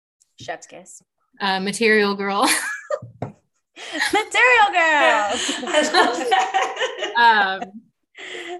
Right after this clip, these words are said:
Speaker 2: yeah, I just, I,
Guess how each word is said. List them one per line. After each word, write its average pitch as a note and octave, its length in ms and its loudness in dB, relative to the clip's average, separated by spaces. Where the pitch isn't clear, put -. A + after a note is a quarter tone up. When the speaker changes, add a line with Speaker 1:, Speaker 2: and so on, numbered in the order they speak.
Speaker 2:
yeah, G3+ 360 0
I G3+ 140 -2
just, G#3 500 -8
I, G3+ 260 -6